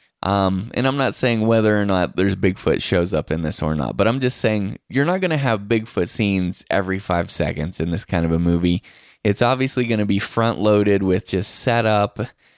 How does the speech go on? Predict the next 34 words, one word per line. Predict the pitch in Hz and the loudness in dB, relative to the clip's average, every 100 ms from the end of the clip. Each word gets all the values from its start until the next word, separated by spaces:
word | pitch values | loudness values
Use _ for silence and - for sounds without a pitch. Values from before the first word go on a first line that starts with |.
| _ | _
and | - 104 101 | 0 2 2
then, | 95 92 90 80 - | 2 2 0 -4 -4
you | 95 | -2
know, | 90 82 80 82 _ _ | 0 2 0 -4 _ _
you | 131 139 123 110 | -12 2 4 4
hope | - 139 104 131 | 4 2 2 0
or | 104 | 0
you | 104 104 | 0 0
expect | 98 - 110 101 - | -2 -4 -2 -2 -2
the | 92 | -6
back | 101 104 107 - | -2 -2 0 -2
end | 95 95 | -2 0
of | 90 | 0
the | 92 | 0
film | - 87 87 87 | 0 0 0 -2
to | - | -6
be | 98 87 | 0 0
more | 85 85 73 | 2 0 0
suspenseful | - 90 - - 90 85 - 85 87 _ _ _ _ - | -2 -2 -4 0 0 0 0 0 0 _ _ _ _ -4
in | 87 80 80 | 0 0 0
the | 82 | -2
payoff. | - 175 92 53 - _ _ _ _ _ _ _ | 0 0 0 -4 -10 _ _ _ _ _ _ _
So | - 156 143 127 - - _ _ _ _ _ _ | -2 2 4 2 -2 -16 _ _ _ _ _ _
that, | 135 - | -2 0
I | 175 | 0
think | 196 190 | 0 -2
that's | 156 127 120 | -2 -2 -2
really | 113 120 113 101 73 | 0 2 4 2 0
risky, | 78 151 208 - 110 104 | 0 2 2 0 2 4
and | 101 | 2
I | 117 | 2
think | 113 113 | 0 0
that's | 101 - | -2 0
one, | 110 110 101 | 2 2 0